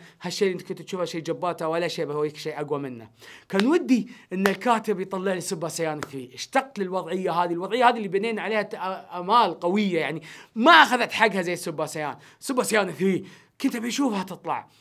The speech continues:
ويقول يعني: "أوكي، أنت كذا وأنا إيش بتسوي الحين؟ ولا زال عندي أكثر."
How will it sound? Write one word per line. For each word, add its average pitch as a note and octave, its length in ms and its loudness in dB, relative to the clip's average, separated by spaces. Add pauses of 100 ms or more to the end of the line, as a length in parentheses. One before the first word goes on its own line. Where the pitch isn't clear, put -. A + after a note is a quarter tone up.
(300)
ويقول G#3 540 2
يعني: G#3 440 2
"أوكي، G3+ 360 2
أنت - 120 -4
كذا A#3 200 0
وأنا A#3 220 6
إيش G#3+ 140 -6
بتسوي F3+ 580 -2
الحين؟ D#3+ 300 -8
ولا F3+ 220 4
زال F#3 280 4
عندي D#3 240 -6
أكثر." A#2+ 480 -12